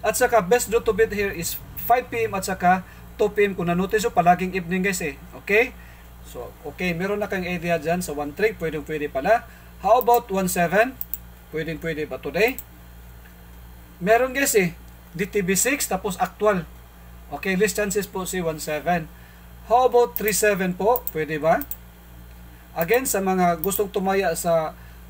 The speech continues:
one three seven or ascom nyo ba yan? Ah, pat din nyo, guys, kay nakita natin sa data. Okay, sa three seven din, four zero five one six.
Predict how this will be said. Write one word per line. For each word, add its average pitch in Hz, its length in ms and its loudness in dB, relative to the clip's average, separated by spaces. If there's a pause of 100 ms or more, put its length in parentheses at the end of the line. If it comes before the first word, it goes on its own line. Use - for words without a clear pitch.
(120)
one 220 240 4
three 202 160 -2
seven 202 720 4
or 165 240 2
ascom 190 320 0
nyo 208 160 -4
ba 214 80 4
yan? 214 320 4 (720)
Ah, - 160 -2 (320)
pat - 160 0
din 214 160 0
nyo, 190 100 0
guys, 165 300 0
kay 170 160 -4
nakita 180 400 -2
natin 175 240 -2
sa 156 160 -8
data. 143 400 -6 (400)
Okay, 180 240 -4
sa 208 160 0
three 277 160 -4
seven 269 400 2
din, 233 240 0 (560)
four 294 560 4
zero 240 720 4 (320)
five 214 400 4
one 185 240 0
six. - 320 -2